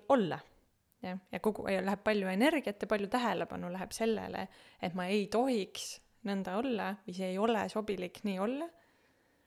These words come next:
Ja siis see võitlus kuidagi võtab minust mõnes mõttes rohkem ära, aga annab nagu jõudu juurde sellele, äh, mis toimub. Kuivõrd siis see nagu vastuloogika võiks olla see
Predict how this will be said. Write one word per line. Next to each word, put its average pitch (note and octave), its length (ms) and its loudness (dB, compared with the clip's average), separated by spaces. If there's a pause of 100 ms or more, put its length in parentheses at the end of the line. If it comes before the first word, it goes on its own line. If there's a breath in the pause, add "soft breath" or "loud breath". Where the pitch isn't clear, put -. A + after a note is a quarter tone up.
(480 soft breath)
Ja F#3+ 100 -2
siis F3+ 160 -4
see - 80 -4
võitlus G3+ 480 0
kuidagi F3+ 420 -6 (220)
võtab F#3 360 -2 (220)
minust F3+ 380 -6
mõnes G3+ 240 -2
mõttes F3 240 -6
rohkem G#3+ 320 -2
ära, D#4+ 220 4
aga A3 220 0
annab A3 240 -2
nagu G#3+ 240 -2
jõudu B3 280 -2
juurde C4+ 420 -2
sellele, - 440 -10 (320)
äh, G#3+ 240 -8
mis G3 220 -6
toimub. F3+ 420 -2 (1900 soft breath)
Kuivõrd F3+ 300 -2
siis - 180 -6
see F3+ 280 -4
nagu F3+ 260 -8 (520)
vastuloogika A3+ 880 0
võiks F#3+ 280 -6
olla G3 260 -2
see G3 480 -2